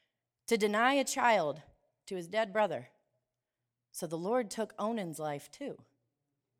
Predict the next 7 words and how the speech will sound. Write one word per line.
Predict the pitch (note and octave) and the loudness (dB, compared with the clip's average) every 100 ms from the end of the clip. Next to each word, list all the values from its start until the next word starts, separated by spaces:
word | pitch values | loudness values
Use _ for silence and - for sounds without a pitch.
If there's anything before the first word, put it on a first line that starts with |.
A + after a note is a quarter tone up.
| _ _ _ _ _ _ _ - - | _ _ _ _ _ _ _ -16 -8
Then | E3 G3+ F3 | -2 -2 0
Judah | B3 C4+ A3+ | 2 4 4
said | - A3 G#3+ | 4 0 0
to | F3+ | -4
Tamar, | - B3 A#3 D#3 B2+ | -6 -4 -2 -2 -2
his | C#3 C#3 | -6 -4
daughter-in-law, | F3 F#3+ F3 D3 C3+ C3 | 2 2 2 -4 -10 -14